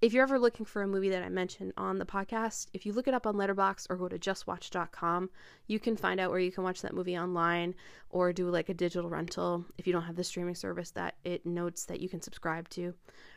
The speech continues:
Um, yeah, stuff like that is really helpful. Just watch dot com, and as I said, Letterboxd. If you're looking on a movie listing, it'll be down there. So the next film I watched was the twenty twenty-two release,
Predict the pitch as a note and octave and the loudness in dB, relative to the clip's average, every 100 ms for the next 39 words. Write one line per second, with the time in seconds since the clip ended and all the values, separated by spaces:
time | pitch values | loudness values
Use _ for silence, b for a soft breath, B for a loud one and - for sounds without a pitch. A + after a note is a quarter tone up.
0 | B F3+ E3 E3+ G3+ G3+ F3+ - A#3+ B3+ | B 0 2 0 -2 -2 -2 -2 2 2
1 | A#3 G3+ F#3+ F#3 F#3 F3+ F3+ F3 - F3 | 4 2 2 0 2 0 -2 -6 -6 -6
2 | F3 - - F3 - F3+ - - F3 F3+ | -6 -10 -4 -4 -2 -6 -6 -10 -6 -2
3 | E3+ E3 E3 F3+ b b b F3 F3+ E3+ | 0 0 -4 -8 b b b -2 -2 -2
4 | F3 F3+ F3+ F3 F3 - - F#3 F#3 F3+ | -4 0 0 2 -2 -2 -6 -4 -2 -2
5 | F3 F3+ F3 F3 E3+ F3 F3 - F#3+ - | 0 0 0 0 0 0 -2 -6 -6 0
6 | C4+ C#4+ - - F#3 A3 C#4 E4+ A4+ A3+ | 0 0 -4 -2 0 0 0 0 0 -2
7 | G3 - B B B B B - - - | -6 -8 B B B B B -12 -10 -10
8 | - - - A#3+ B3 C#4+ - A#3 G#3 F#3+ | -12 -6 0 2 2 0 -2 0 2 2
9 | F#3 G3 - G#3 G#3 - G#3+ G#3+ G#3+ G#3+ | 0 -2 -6 -6 -6 -2 0 0 0 -2
10 | G#3+ - G3+ G3 F#3+ G3+ A#3 - - | -2 0 -2 0 -2 -2 -4 -8 -18